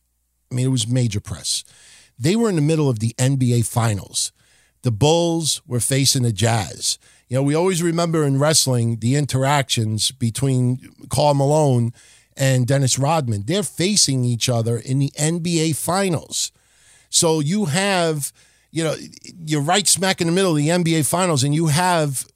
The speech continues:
you know, one of your most important pieces of the team miss practice and shows up at Nitro. So that happened last week. Now, this week, one week later, the Bulls would, in fact, go on to defeat the Utah Jazz in six games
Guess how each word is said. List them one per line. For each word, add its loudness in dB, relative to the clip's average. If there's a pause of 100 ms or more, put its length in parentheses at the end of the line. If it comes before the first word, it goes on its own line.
(120)
you -4
know, 0
one 0
of -2
your 0
most 0
important -2
pieces 0
of -2
the 0
team 0 (340)
miss 2 (300)
practice 0 (340)
and -2
shows 0
up -2
at -2
Nitro. -4 (240)
So -2
that 2
happened -2
last -2
week. -2
Now, 0
this 0
week, -4
one -2
week -4
later, -2 (280)
the -2
Bulls 0
would, -2
in -2
fact, -4
go -2
on 0
to -6
defeat -6
the -8
Utah -2
Jazz -2
in -2
six 0
games -2